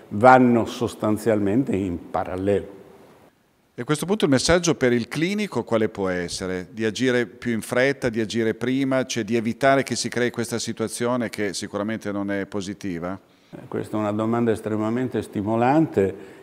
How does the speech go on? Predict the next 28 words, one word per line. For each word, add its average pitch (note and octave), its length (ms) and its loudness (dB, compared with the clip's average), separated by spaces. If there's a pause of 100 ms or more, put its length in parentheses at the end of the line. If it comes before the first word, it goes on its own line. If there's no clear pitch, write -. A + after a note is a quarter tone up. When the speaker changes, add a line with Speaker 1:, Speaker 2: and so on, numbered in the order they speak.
(200)
Speaker 1:
che, A#2 500 4
eh, G#2+ 280 -4
si A2 240 -4
sta B2+ 380 6
indagando, F#2 1080 2
e G#2+ 300 2
quello C#3+ 440 6
è A2+ 80 8
il A#2+ 100 6
concetto A#2 680 4
dell'early A2 760 6
treatment, F2+ 680 -8 (640)
cioè A#2 240 8
poter A2 460 4
trattare A2+ 760 4
il G#2 180 2
paziente, G#2 1120 0
eh, F#2+ 340 -4
vado G2+ 480 0
al, G2+ 280 -2
al, F#2+ 840 -6
al F#2+ 280 -4
dunque, F#2+ 680 0 (440)
prima E3 580 6
che G#2+ 140 -4
insorga G#2+ 760 2
il G2+ 160 2
remodeling. F#2 540 -2